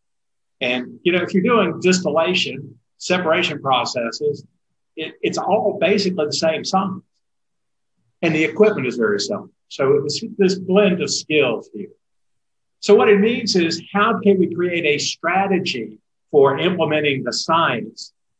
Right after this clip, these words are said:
in order to actually make something profitable? And that's the reason why it's both science and engineering.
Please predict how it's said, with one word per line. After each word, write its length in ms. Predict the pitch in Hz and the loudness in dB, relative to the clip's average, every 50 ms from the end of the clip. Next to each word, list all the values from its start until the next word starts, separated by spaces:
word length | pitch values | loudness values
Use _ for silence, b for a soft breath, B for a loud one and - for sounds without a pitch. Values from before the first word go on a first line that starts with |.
| _ - | _ -6
in 220 | 143 127 131 - - | -4 -4 -4 -2 0
order 460 | 147 147 165 175 160 160 175 147 - | 2 2 4 4 2 2 0 -2 0
to 120 | - 143 120 | -2 -2 -2
actually 520 | 117 123 135 143 147 143 - 165 143 127 | -2 -2 -2 -2 -2 -4 -2 -2 -2 -2
make 280 | 135 131 135 139 139 135 | -2 -2 -2 -2 -2 -2
something 440 | - 143 139 139 135 127 120 120 - | -4 -4 -4 -4 -4 -8 -10 -8 -6
profitable? 500 | 135 135 135 117 - - - 104 95 - _ _ _ _ _ _ _ _ _ _ _ _ _ _ _ - | -6 -4 -4 -6 -8 -12 -14 -16 -16 -16 _ _ _ _ _ _ _ _ _ _ _ _ _ _ _ -4
And 80 | 127 151 | 0 2
that's 200 | 175 180 180 185 | 2 2 2 0
the 60 | 175 | 0
reason 220 | 151 143 143 135 | 0 0 -2 -2
why 240 | 120 117 120 123 127 | 0 0 0 0 -2
it's 120 | 127 - | -4 -4
both 220 | - 131 123 123 120 | -4 -4 -4 -4 -4
science 440 | - 117 117 117 117 117 113 - 131 | -2 -2 -2 0 -2 -4 -6 -8 -8
and 100 | 117 113 | -8 -8
engineering. 500 | 113 110 117 110 117 123 113 90 87 | -8 -10 -10 -10 -10 -10 -10 -10 -12